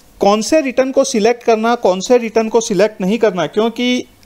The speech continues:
सभी रिटर्न्स को एक साथ सिलेक्ट करके स्क्रूटिनी नहीं की जा सकती,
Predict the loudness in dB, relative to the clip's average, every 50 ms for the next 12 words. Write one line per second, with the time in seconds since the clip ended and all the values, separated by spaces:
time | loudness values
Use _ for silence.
0 | _ -16 -8 -4 -2 -2 0 2 0 0 0 -2 -2 -2 -2 -2 -4 -4 0 2
1 | 2 2 2 2 0 0 0 0 0 0 0 0 0 -2 0 0 0 -2 -2 -2
2 | -2 -2 0 0 -2 -2 -2 -2 -4 -4 -2 -2 -2 -2 0 0 0 0 -2 -2
3 | -2 -2 -2 0 0 0 0 -2 -6 -8 -6 -6 -6 -6 -6